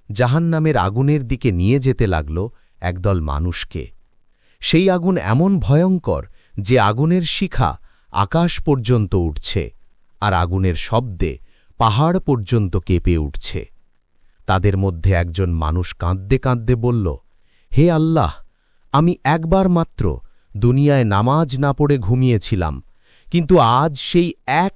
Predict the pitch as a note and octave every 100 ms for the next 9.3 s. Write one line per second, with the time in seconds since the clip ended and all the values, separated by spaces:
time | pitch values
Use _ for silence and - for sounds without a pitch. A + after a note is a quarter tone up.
0 | B2+ A2+ A2 D3 F3+ A3 E3+ D3 G3+ F#3
1 | G2+ B1+ - - _ - F3+ D#3+ F3+ G3
2 | A2 A2+ D3 F3+ F#3 F3+ - G3 - G3
3 | F#3+ F#3 E3 F#2 - _ _ _ _ _
4 | _ - - G#2 G2+ - G#2 F#2 G#2+ A#2+
5 | E2+ A#1 - _ _ _ _ - F#3 G#3
6 | - F3+ G3+ G3 F3+ E3+ C3+ C3 B2+ A#2
7 | G#2 - G#2 E2 - - _ _ - B2
8 | A2 B2+ A#2+ A#2+ A2 F#2 G2 C3 D#3+ -
9 | D3 - D2+